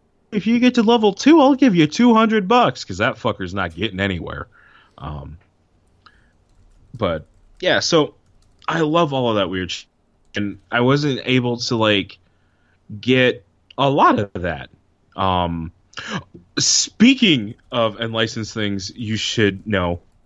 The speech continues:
um, so I'm in the possession of a Maxi fifteen cart, uh, one of the things I got last year. Um, I feel this is a nice little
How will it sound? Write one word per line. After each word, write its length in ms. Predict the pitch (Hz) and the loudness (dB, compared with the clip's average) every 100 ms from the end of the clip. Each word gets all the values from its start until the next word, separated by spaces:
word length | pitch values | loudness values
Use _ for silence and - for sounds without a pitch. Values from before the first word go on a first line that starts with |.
| _ | _
um, 160 | 101 98 | -4 -4
so 240 | - 127 - | 0 0 2
I'm 280 | 139 214 | 0 0
in 100 | 214 | 0
the 80 | 185 | -2
possession 580 | 147 143 131 120 127 113 | -4 -4 -4 -4 -8 -10
of 400 | - 104 98 95 | -10 -10 -10 -12
a 180 | 107 101 | -6 -4
Maxi 420 | 101 110 107 113 | -2 -2 -4 -8
fifteen 600 | 95 107 101 92 - 87 | -6 -8 -6 -8 -6 -10
cart, 260 | 80 - - _ _ _ _ _ - | -10 -16 -20 _ _ _ _ _ -6
uh, 240 | 90 85 | -4 -4
one 200 | 92 104 | -2 -2
of 60 | 101 | -2
the 100 | 98 | -4
things 220 | 101 95 | -6 -4
I 60 | 92 | -2
got 200 | 92 90 | -2 -2
last 300 | 87 85 - | -4 -6 -8
year. 160 | 71 - _ - - - | -12 -16 _ -20 -20 -14
Um, 360 | 82 85 82 87 _ _ _ _ _ _ _ _ _ - | -6 -4 -4 -6 _ _ _ _ _ _ _ _ _ -8
I 160 | 101 98 | -2 -2
feel 180 | 107 95 | 0 0
this 200 | 95 98 | 0 -2
is 120 | 92 | -2
a 40 | 92 | 0
nice 320 | 92 92 - | 0 -2 -2
little 300 | 92 92 | -2 -2